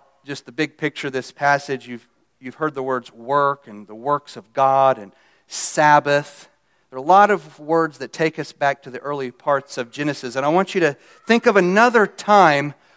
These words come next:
when God took some dry ground and he moistened it and turned it into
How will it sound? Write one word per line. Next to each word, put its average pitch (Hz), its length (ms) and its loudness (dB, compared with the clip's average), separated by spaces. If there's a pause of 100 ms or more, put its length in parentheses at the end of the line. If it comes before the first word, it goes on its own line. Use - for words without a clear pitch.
when 175 360 4
God 190 500 6
took 208 300 -2
some 156 240 -4
dry 180 600 2 (120)
ground 147 540 0 (520)
and 156 200 -2
he 160 160 -4
moistened 170 580 2
it 160 220 2
and 143 200 -8
turned 180 320 -2
it 160 120 0
into 139 640 -4